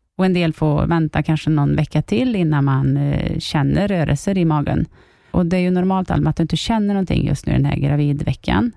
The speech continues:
för det är jätteolika. När du börjar känna ditt barn, eller om du är i den här graviditetsveckan nu och du faktiskt känner barnet, så är det mer att man känner som f-,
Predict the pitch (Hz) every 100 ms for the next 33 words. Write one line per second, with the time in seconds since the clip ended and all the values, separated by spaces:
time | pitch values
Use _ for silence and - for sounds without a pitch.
0 | _ - 165 160 143 143 170 - - 135
1 | 131 131 135 - 247 240 - - - -
2 | - - _ _ - 214 226 254 269 254
3 | 247 240 240 180 160 156 - 135 - 247
4 | 240 180 170 170 175 175 - 220 247 240
5 | 233 170 160 151 156 151 139 - 143 139
6 | 135 - 151 - - - - 135 131 120
7 | - - - 147 - 180 160 208 196 143
8 | 123 - - 175 165 175 147 143 - -
9 | 156 147 135 - 135 131 131 - -